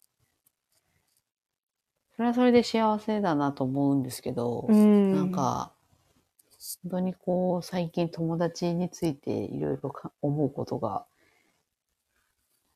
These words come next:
Speaker 1: あり、なんか。
Speaker 2: いやー、今本当にこ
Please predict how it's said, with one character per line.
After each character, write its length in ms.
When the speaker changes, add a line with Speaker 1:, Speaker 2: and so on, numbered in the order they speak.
Speaker 1:
あ 140
り、 280
な 100
ん 20
か。 60
Speaker 2:
い 640
や 20
ー、 60
今 180
本 280
当 160
に 180
こ 380